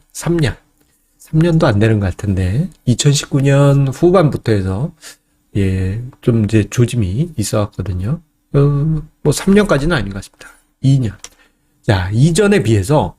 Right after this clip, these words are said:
정말 빠른 사이클로, 예, 금융 정책의 순환이 있게 되고, 그러다 보니 경제 사이클도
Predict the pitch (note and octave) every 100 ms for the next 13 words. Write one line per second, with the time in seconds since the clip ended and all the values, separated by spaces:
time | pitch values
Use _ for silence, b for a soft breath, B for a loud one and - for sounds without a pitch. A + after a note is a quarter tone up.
0 | _ _ - B2 F3 F#3 F3+ E3 - E3+
1 | G#3+ G#3 - C3+ - A#2+ A2 G2 G#2+ G3
2 | A#3 b b b b - G#2 G2 F#2+ -
3 | - - B2 C#3 B2+ B2 G#2 - A#2 A2
4 | G#2+ G#2+ - - C3 C3+ B2 - D#3+ D#3
5 | D#3 - - G2+ F#2 F2+ B2 C#3 D3+ F3+
6 | E3 A#2+ D3 - - A#2+ E3 F#3+ F3 -
7 | A2 G#3+ C3+